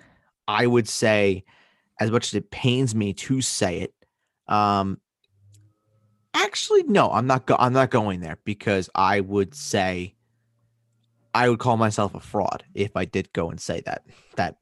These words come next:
that man that you were talking about before would be a good ad. He's a terrible ad. Don't add him. Um, my number three ad for the week is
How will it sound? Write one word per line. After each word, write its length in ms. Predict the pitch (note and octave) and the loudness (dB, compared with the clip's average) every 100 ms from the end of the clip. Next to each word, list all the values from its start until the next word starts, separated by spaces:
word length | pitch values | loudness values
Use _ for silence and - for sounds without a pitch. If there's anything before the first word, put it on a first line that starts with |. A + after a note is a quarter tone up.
| - | -4
that 180 | G2+ - | -4 -4
man 400 | G#2 G2 E2+ F2 _ _ _ _ | -2 -2 -2 -6 _ _ _ _
that 140 | G2+ - | -8 -8
you 220 | G#2+ B2+ | -2 -2
were 200 | B2 A2 | -2 -4
talking 380 | G2+ G#2+ F#2 - | -2 -2 -2 -4
about 160 | F#2 - | -8 -10
before 320 | - G#2+ G2 | -6 -2 -2
would 140 | F2+ | -2
be 100 | F2+ | -8
a 60 | F2 | -8
good 200 | - F2 | -6 -6
ad. 220 | B1 - | -6 -8
He's 220 | - G2 | -10 -12
a 40 | F#2 | -10
terrible 480 | - A#2 A#2+ A2 G2+ | -2 2 2 2 2
ad. 220 | G2 - | 2 0
Don't 220 | G2 F2+ | -2 -2
add 160 | C#2+ G1+ | -4 -8
him. 100 | - - _ _ _ _ | -12 -20 _ _ _ _
Um, 460 | - G#2 G#2 G2+ G2+ _ _ - | 0 2 2 -2 -6 _ _ -10
my 200 | A2 A#2 | 0 2
number 240 | C3 C3+ | 4 2
three 300 | C#3+ C3+ C#3 | 2 4 6
ad 160 | B2 A2+ | 6 2
for 140 | - | 0
the 80 | A2+ | -2
week 480 | G#2 A2 G2+ - - _ - | 0 -2 -4 -12 -20 _ -2
is 580 | A2+ G2+ G2+ G2 F#2 | 2 2 2 -2 -8